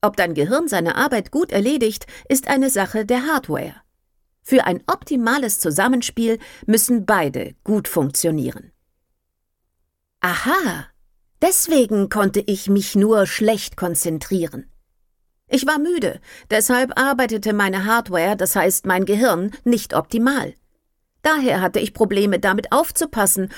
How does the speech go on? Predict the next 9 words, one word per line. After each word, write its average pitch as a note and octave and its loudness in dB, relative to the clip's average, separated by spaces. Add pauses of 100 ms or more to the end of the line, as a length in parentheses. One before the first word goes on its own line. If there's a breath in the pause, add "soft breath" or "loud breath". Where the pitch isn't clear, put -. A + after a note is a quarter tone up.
(120 loud breath)
und G#3+ 0
mir A3+ 4
zu - 0
merken, B3+ 0
was C4 -2
ich G#3 -6
hörte. C#4+ -2 (920)
Im E3 4
Grunde A3 2